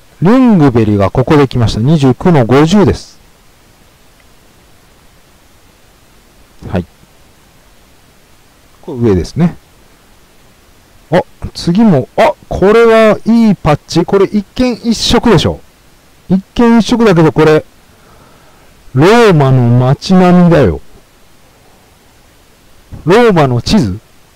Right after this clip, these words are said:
うっすらわかります？これすごいっすね。おー、こんなのあるんだ。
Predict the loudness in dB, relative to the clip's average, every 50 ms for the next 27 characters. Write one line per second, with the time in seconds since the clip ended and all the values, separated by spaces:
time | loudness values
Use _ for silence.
0 | _ _ _ _ _ _ _ _ _ _ _ _ _ _ _ _ _ _ _ 0
1 | 0 0 0 -2 -4 -2 0 0 2 2 2 0 0 0 0 0 0 0 -2 -2
2 | -6 -10 -14 -16 _ _ _ _ _ _ _ _ _ _ _ _ _ _ _ _
3 | _ _ _ _ _ _ _ _ _ _ _ _ _ _ _ _ _ _ _ -4
4 | 0 0 0 2 2 0 2 2 2 0 0 -2 -4 -2 -2 -4 -6 -8 -12 -16
5 | _ _ _ _ _ _ _ _ _ _ _ _ _ _ _ _ _ _ _ _
6 | _ _ _ _ _ _ _ _ _ _ _ _ _ _ _ _ _ _ _ _
7 | _ _ _ _ _ -12 -8 -6 -4 -4 -2 -2 -2 -4 -4 -6 -8 -10 -10 -12
8 | -10 -4 -2 0 0 0 0 0 -2 -2 -4 -4 -6 -6